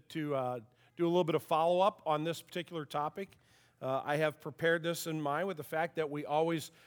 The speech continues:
uh, welcome and, in fact, encourage our families to come and to worship together.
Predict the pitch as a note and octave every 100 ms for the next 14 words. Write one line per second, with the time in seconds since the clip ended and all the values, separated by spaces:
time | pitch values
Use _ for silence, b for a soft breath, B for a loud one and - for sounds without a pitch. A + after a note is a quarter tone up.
0 | B B C#3 D3 D3+ D#3+ F#3+ G#3+ G3 E3+
1 | F3 E3 - E3 - D3 A#2+ F3 F3+ A#3
2 | G3+ - E3 - E3 E3+ F3+ - D#3+ -
3 | E3+ G3 G3+ _ b b b D#3+ E3 D#3
4 | D3 D#3+ - C#3+ D#3+ C#3 D3+ C#3+